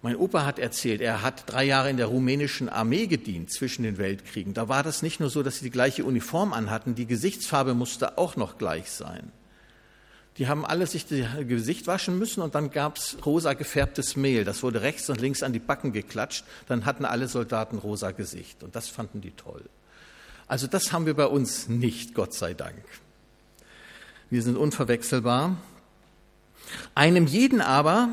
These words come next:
oben in Vers sieben, „ist die Gnade gegeben nach dem Maß der Gabe Christi.“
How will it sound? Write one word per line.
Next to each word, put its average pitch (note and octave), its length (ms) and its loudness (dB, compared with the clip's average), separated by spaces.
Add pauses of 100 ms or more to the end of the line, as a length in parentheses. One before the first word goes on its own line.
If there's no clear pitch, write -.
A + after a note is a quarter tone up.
(240)
oben C3+ 240 -2
in C#3 120 -2
Vers - 320 -2
sieben, G3+ 340 0 (680)
„ist - 500 0
die D#3 120 -4
Gnade F3 380 4
gegeben D#3 380 4
nach C#3 180 2
dem C3+ 160 2
Maß A#2 300 2
der B2 100 2
Gabe G#2 360 0
Christi.“ - 640 -8